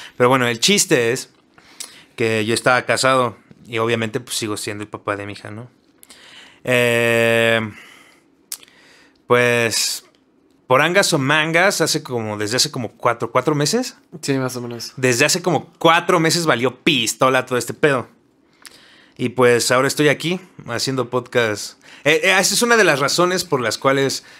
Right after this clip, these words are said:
Speaker 1: bajé como treinta kilos.
Speaker 2: Y nos dio covid también.
Speaker 1: Y nos dio covid también.
Speaker 2: <clears throat> Y si eso es parte de los nueve meses que han estado
Speaker 1: Ajá,
Speaker 2: ahí.
Speaker 1: ajá, y que además el covid fue el responsable en cierta manera de que todavía me fuera más del carajo.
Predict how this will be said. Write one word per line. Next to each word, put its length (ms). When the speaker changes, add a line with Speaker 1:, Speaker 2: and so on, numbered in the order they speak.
Speaker 1:
bajé 200
como 260
treinta 440
kilos. 480
Speaker 2:
Y 280
nos 160
dio 100
covid 220
también. 320
Speaker 1:
Y 60
nos 140
dio 120
covid 240
también. 500
Speaker 2:
<clears throat> 40
Y 40
si 100
eso 80
es 60
parte 260
de 60
los 160
nueve 180
meses 280
que 80
han 60
estado 280
Speaker 1:
Ajá, 400
Speaker 2:
ahí. 80
Speaker 1:
ajá, 320
y 100
que 140
además 500
el 100
covid 220
fue 140
el 60
responsable 500
en 80
cierta 200
manera 300
de 140
que 80
todavía 420
me 120
fuera 200
más 160
del 180
carajo. 560